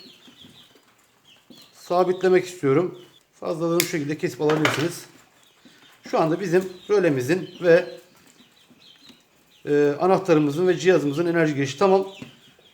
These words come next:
Nötrü ne yapıyoruz? Nötr klemensimiz var.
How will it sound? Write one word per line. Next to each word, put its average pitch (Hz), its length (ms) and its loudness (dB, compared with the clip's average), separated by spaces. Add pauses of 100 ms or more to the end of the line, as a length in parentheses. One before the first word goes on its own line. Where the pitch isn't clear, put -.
(260)
Nötrü 196 260 -2
ne 202 40 6
yapıyoruz? 180 400 4 (600)
Nötr 160 320 -4
klemensimiz 175 580 0
var. 185 160 4